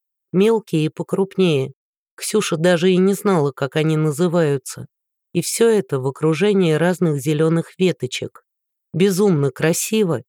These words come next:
и ни одной розы. Что же он делает? Зачем? Знает ведь, что она уже сдалась, что она станет его, как только он вернется, и все равно прислал букет, чтобы рыбка не сорвалась с крючка.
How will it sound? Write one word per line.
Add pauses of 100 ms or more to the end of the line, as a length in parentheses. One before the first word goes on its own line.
и
ни
одной
розы. (520)
Что
же
он
делает? (400)
Зачем? (580)
Знает
ведь,
что
она
уже
сдалась, (300)
что
она
станет
его,
как
только
он
вернется, (300)
и
все
равно
прислал
букет, (320)
чтобы
рыбка
не
сорвалась
с
крючка.